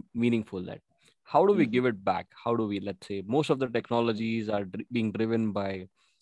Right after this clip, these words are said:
Speaker 1: say, the private sector.
Speaker 2: Yeah.
Speaker 1: How can, how does the private sector sees the academia participating in this?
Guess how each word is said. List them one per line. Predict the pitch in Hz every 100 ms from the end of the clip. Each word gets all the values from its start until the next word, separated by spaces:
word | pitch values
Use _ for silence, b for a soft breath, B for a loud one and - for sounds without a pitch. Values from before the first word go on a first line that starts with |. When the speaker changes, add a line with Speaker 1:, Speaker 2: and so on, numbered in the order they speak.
| _
Speaker 1:
say, | - 101 101
the | 98
private | 92 127 135 104
sector. | 90 - - - _ _ _ _ _ -
Speaker 2:
Yeah. | 101 - - -
Speaker 1:
How | 139 135
can, | 135 131 127 -
how | 120 127
does | 131 117
the | 117 107 101 - _
private | 107 107 120 113
sector | 113 113
sees | 107 113 104
the | 98
academia | 104 - 113 113 117 113
participating | 113 110 113 113 117 120 123
in | 123
this? | 117 123 -